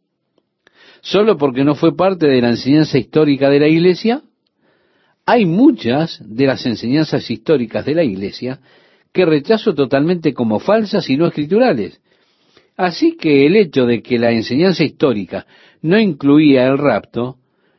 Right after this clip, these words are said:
no afecta a mis creencias ni en una jota. Hay muchas cosas que ellos enseñan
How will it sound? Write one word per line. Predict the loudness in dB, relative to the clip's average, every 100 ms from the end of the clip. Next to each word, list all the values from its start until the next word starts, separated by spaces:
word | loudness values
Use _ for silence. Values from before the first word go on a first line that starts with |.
| _
no | 0 2
afecta | 0 0 -2 -2 -2
a | -4
mis | -4
creencias | -4 0 2 0 0 0 0 -4 _ _ _
ni | -2 2 2
en | 2 2
una | 2 2 -2
jota. | -2 -2 -2 -8 -18 _ _ _ _ _ _ _ _ _ _ -10
Hay | -6 -2
muchas | -2 -2 -2
cosas | -2 -2 -4
que | -4 -4
ellos | -2 -4 -6
enseñan | -4 -2 0 2 0